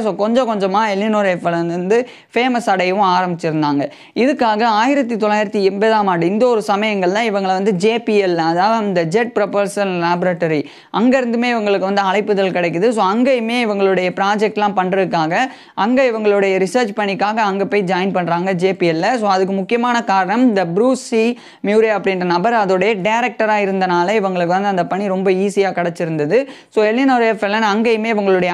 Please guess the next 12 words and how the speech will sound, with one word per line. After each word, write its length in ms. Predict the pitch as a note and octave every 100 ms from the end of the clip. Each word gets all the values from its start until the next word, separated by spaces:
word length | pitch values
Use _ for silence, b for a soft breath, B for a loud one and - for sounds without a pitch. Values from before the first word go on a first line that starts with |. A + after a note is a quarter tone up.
| F3+
ஆய்வு 220 | A3 G#3 G3+
பணிகளை 300 | F#3 F3+ E3+
வந்து 160 | F3 G#3 G3
தொடர்ந்து 280 | F#3 G3 F#3+
மேற்கொள்ள 360 | F#3 F3+ F#3 E3+ E3
ஆரம்பிச்சிருந்தாங்க. 680 | D#3+ D3 D3+ D3 D3 C#3+ - B B -
அப்பதான் 340 | G#3+ B3+ C#4 B3+
அந்த 120 | A#3+ C#4
ஒரு 120 | B3 A3
சமயம் 280 | G#3+ A3+ G#3 G#3
தான் 180 | B3 A#3+
இந்த 160 | G#3+